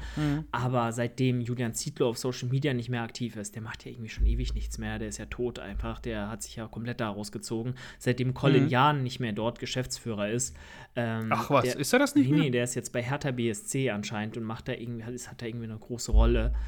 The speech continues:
Speaker 2: Also der wird da bestimmt besser verdienen als bei Rocker, so viel ist mal sicher.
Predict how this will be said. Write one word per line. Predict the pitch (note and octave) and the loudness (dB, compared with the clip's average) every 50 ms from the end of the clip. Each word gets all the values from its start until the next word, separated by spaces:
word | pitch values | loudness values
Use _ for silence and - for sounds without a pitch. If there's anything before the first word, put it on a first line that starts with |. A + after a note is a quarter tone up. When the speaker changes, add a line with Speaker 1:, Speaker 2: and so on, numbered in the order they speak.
| - - - - | -6 -8 -8 -6
Speaker 2:
Also | - G#2 G#2 A2+ | -6 -6 -4 -4
der | A2+ A2 A2 | -4 -2 -2
wird | A#2+ A2 - | -4 -2 -2
da | A#2 | -2
bestimmt | G#2+ A2+ - - - C#3 C3 B2+ B2+ | -2 -2 -4 -4 -2 0 0 0 0
besser | C3 C3 - - C3 | -2 -2 -2 -2 -2
verdienen | - - B2 A#2+ B2 A#2 A#2 | -2 -2 -2 -2 -2 -2 -4
als | A2+ G#2+ - | -4 -6 -4
bei | - A#2 | -4 -4
Rocker, | A2 G#2 B2 C3 - A#2 G#2 G#2 | -2 -2 -4 -4 -4 -2 -2 -2
so | G#2+ G#2+ | -4 -6
viel | - - B2 A2+ | -6 -6 -6 -6
ist | A2 G#2 - - | -6 -6 -8 -8
mal | A#2+ A2 G#2 G2+ | -8 -6 -6 -6
sicher. | G2+ A2 G#2+ - A#2 G#2+ A#2+ - | -6 -6 -6 -6 -8 -8 -8 -10